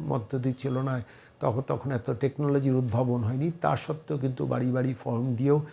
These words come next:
সমস্তটা দু হাজার দুইয়ে পঞ্চাশ দিনের মধ্যে জাতীয় নির্বাচন কমিশন দু হাজার দুইয়ে শেষ করেছিল।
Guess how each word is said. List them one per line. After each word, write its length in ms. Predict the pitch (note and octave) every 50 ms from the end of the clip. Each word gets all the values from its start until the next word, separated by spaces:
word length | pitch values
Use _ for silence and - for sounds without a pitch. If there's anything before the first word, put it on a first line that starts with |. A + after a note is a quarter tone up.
| - - - - - -
সমস্তটা 800 | - - D#3 D3+ D#3 D#3 D3+ - - E3 D#3 D3+ D#3+ E3+ F#3+
দু 200 | F3+ D3+ B2 B2
হাজার 320 | B2+ C3+ C#3 D3+ D3 B2+ A#2
দুইয়ে 200 | B2+ C3+ D#3 E3+ E3+ -
পঞ্চাশ 420 | D#3 D3 C#3+ C#3+ - E3+ D#3 C3+
দিনের 260 | C3+ C#3 B2+ B2 C3
মধ্যে 340 | C3 B2+ B2+ A2+ G#2 A#2+ C#3
জাতীয় 340 | D3 B2+ A#2+ A#2 - B2+ A#2+
নির্বাচন 460 | A#2+ B2+ B2 A2 A#2 A#2 - B2 A#2
কমিশন 320 | A2+ A#2 A#2 A2+ A2 C#3+ D3
দু 200 | C3+ A2+ B2 B2
হাজার 280 | A#2+ A#2 C3+ C3 A2+
দুইয়ে 220 | A2+ C#3+ D3 B2+ A#2+
শেষ 280 | A2+ - A#2+ G#2 -
করেছিল। 400 | - - A#2 A2 G#2+ - - B2